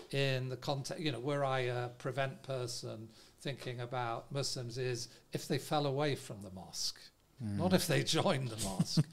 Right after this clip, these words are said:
Speaker 2: <laughs>
Speaker 1: if they stopped going to activities,
Speaker 2: Yeah.
Speaker 1: not if they, you know, went to those activities. That's when they've become isolated and so on.
Speaker 2: Yeah.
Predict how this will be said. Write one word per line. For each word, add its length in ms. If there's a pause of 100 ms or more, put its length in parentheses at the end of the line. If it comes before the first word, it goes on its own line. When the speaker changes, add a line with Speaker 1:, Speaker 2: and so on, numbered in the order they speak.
(120)
Speaker 2:
<laughs> 200
Speaker 1:
if 180
they 100
stopped 460
going 340
to 340 (380)
activities, 1080
Speaker 2:
Yeah. 280
Speaker 1:
not 200
if 200
they, 420 (500)
you 160
know, 140
went 380
to 120
those 320
activities. 800
That's 360
when 260
they've 160
become 340
isolated 920
and 140
so 380
on. 180
Speaker 2:
Yeah. 160